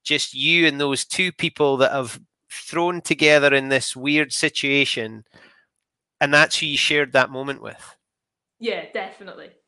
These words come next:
Speaker 2: definitely. It's, um, I mean, you, there's so much that happens off camera, like you say, and when I look back at the last major tournament I did, which was the Women's World Cup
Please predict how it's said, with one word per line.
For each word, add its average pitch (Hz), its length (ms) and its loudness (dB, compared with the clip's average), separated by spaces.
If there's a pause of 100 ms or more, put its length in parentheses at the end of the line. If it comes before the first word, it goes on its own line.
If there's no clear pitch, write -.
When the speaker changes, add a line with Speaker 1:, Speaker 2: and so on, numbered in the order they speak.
Speaker 2:
definitely. 190 580 -14
It's, - 260 -14
um, 180 300 -10 (1700)
I 208 60 -8
mean, 190 420 -10 (1700)
you, 208 540 -10 (1200)
there's 220 240 -6
so 262 160 -4
much 220 240 -6
that 180 100 -10
happens 185 240 -10
off 170 140 -14
camera, 175 260 -14
like 170 220 -14
you 180 80 -20
say, 170 340 -14
and 185 380 -12
when 226 120 -6
I 226 120 -2
look 220 280 -10
back 190 280 -12 (120)
at 180 160 -12 (300)
the 196 80 -16
last 185 320 -8
major 180 400 -14
tournament 180 320 -16
I 170 60 -16
did, 175 160 -14
which 175 160 -20
was 175 100 -20
the 180 80 -20
Women's 180 260 -14
World 175 220 -14
Cup - 240 -12